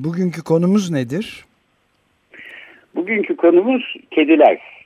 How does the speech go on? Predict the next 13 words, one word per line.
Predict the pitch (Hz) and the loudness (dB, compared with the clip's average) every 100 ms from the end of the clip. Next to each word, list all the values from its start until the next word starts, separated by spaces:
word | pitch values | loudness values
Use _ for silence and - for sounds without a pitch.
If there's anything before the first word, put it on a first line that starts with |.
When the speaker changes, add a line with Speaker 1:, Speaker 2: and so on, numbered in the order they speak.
| _ _ 113 | _ _ -8
Speaker 2:
Ee, | 107 104 101 101 | -4 -2 -4 -2
ama | 147 170 180 | 0 4 4
yalnızca | 165 165 165 131 180 | 4 4 2 2 -2
kediler | - 139 143 143 131 127 | -2 -4 2 4 4 2
değil, | 151 202 208 - - _ _ _ - | -4 -6 -8 -16 -20 _ _ _ -6
e, | 127 120 120 113 113 113 113 95 127 - _ _ _ _ - 113 | 0 0 0 -2 -4 -8 -14 -20 -20 -20 _ _ _ _ -20 0
parazitler | 127 139 127 131 - 294 208 170 | 4 4 4 0 -2 2 2 4
ve | 151 156 | 4 2
evrim, | - 135 123 139 131 107 - _ _ _ - - | 4 2 4 4 2 0 -4 _ _ _ -20 -8
e, | 113 110 107 104 104 104 104 | -4 0 0 0 -2 -2 2
ve | 117 110 | 6 8
aynı | 127 139 123 | 8 6 4
zamanda, | 117 110 107 110 139 165 165 | 2 4 4 4 6 6 4